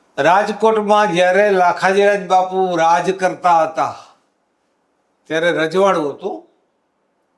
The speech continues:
અને ત્યારે અચાનક રાજકોટ શહેરમાં પ્લેગનો રોગ દેખાણો.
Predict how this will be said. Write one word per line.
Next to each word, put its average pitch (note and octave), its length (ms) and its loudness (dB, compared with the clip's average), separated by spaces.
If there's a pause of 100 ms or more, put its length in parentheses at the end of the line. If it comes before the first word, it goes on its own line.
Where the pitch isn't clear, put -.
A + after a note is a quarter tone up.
(760)
અને G3 220 -2
ત્યારે G#3+ 480 2 (2250)
અચાનક A#3 500 2 (960)
રાજકોટ G3+ 440 0
શહેરમાં G#3+ 640 2 (1400)
પ્લેગનો A3+ 580 2
રોગ G#3 320 2
દેખાણો. E3 480 -2